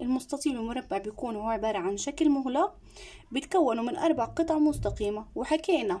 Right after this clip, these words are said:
دائمًا بالأشكال الهندسية القطع المستقيمة هي عبارة عن أضلاع، ما في داعي نرجع نحكيها. القطع المستقيمة هي عبارة عن أضلاع للشكل،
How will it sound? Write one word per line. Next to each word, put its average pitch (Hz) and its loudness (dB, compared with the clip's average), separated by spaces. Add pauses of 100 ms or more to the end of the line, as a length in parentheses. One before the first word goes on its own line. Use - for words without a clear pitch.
(100)
دائمًا 247 2
بالأشكال 254 0
الهندسية 233 -2
القطع 240 -2
المستقيمة 269 0 (260)
هي 247 -2
عبارة 214 0
عن 190 -2
أضلاع، 285 2 (320)
ما 247 0
في 262 -6
داعي 269 -2
نرجع 277 -2
نحكيها. 208 -4 (420)
القطع 262 -4
المستقيمة 254 -6
هي 254 -2
عبارة 233 0
عن 233 -2
أضلاع 254 -2
للشكل، - -4